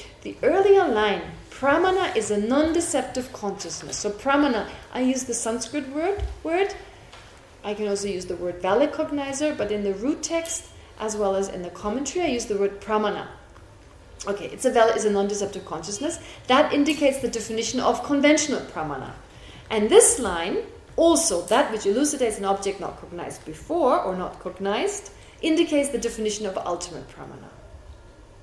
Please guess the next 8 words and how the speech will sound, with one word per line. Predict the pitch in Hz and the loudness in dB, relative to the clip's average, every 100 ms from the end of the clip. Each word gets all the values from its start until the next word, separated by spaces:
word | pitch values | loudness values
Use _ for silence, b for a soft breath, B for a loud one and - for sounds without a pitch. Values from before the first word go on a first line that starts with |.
| - | -14
Why? | 170 226 262 - - - - - - - - | -4 0 2 0 -6 -12 -20 -20 -20 -20 -18
Why | 170 254 440 | -10 -4 0
did | 415 392 | 4 4
anyone | 294 370 392 | 2 0 0
come | 381 339 349 | -2 -4 -4
up | 415 | -2
with | 262 - | -4 -6
this? | 160 | -8